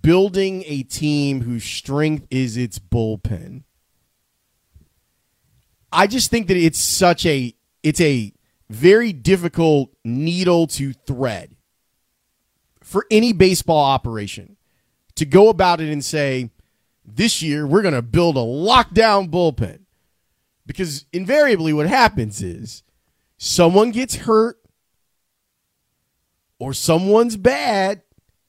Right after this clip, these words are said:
that you weren't expecting to be hurt or to be bad. And for the White Sox, they've had to deal with both of those things. We don't even know from night to night if Liam Hendriks is available.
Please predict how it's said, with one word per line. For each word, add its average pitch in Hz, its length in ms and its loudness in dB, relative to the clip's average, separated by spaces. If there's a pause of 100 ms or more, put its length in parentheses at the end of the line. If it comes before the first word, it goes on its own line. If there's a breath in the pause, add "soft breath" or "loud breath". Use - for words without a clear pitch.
(240)
that 156 100 4
you 185 180 -4
weren't 208 240 2
expecting 165 720 -4
to 165 160 -8
be 151 160 -6
hurt 147 460 -2
or 139 180 0
to 131 80 -4
be 123 120 -6
bad. 110 360 -6 (300)
And 101 100 -16
for 107 80 -16
the 95 80 -14
White 165 340 -2
Sox, 117 360 -2 (240)
they've 185 260 0
had 185 160 2
to 151 80 -12
deal 131 340 -2
with 143 380 2
both 175 340 2
of 202 160 -4
those 107 300 -6
things. - 480 -14 (1120)
We 180 260 -2
don't 330 180 0
even 202 320 -4
know 170 320 4
from 147 400 -8
night 175 320 -4
to - 120 -8
night 143 440 -4 (520)
if 165 140 -4
Liam 208 460 -6
Hendriks 175 420 -6
is 127 160 -8
available. 165 880 -4